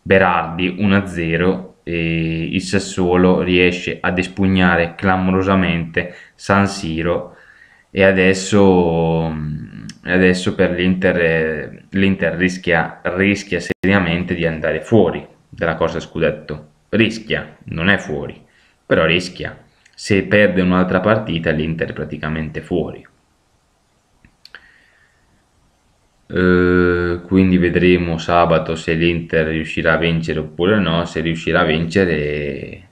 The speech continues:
vedremo. Vedremo se riuscirà a vincere. Eh, indipendentemente da quello che farà l'Inter, la mia opinione, la mia opinione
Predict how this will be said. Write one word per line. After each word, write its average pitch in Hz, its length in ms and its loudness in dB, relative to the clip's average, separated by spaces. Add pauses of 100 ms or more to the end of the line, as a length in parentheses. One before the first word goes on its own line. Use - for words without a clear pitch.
vedremo. 78 720 -4 (560)
Vedremo 82 460 -2
se 82 100 -6
riuscirà 73 340 -6
a 78 40 -2
vincere. 76 640 -6 (920)
Eh, - 340 -4 (480)
indipendentemente 95 1080 4
da 87 120 2
quello 92 220 4
che 90 120 -4
farà 92 200 2
l'Inter, 87 460 -2
la 80 80 -2
mia 82 180 0
opinione, 82 760 0 (220)
la 73 120 -8
mia 78 120 -4
opinione 78 640 -4